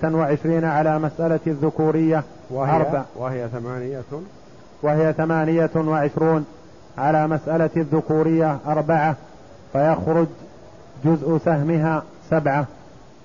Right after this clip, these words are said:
Speaker 1: ونقسمها على مسألة الأنوثية وهي سبعة، يخرج جزء سهمها وهو أربعة. فإذا أردنا القسمة فللابن الواضح من مسألة الذكورية واحد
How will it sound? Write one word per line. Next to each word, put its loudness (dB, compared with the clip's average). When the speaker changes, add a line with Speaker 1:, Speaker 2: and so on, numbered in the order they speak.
Speaker 1:
ونقسمها 0
على 2
مسألة 0
الأنوثية 2
وهي 2
سبعة، 2
يخرج 2
جزء 2
سهمها 0
وهو 2
أربعة. 2
فإذا 2
أردنا 0
القسمة 0
فللابن 0
الواضح 2
من 0
مسألة 0
الذكورية 2
واحد 2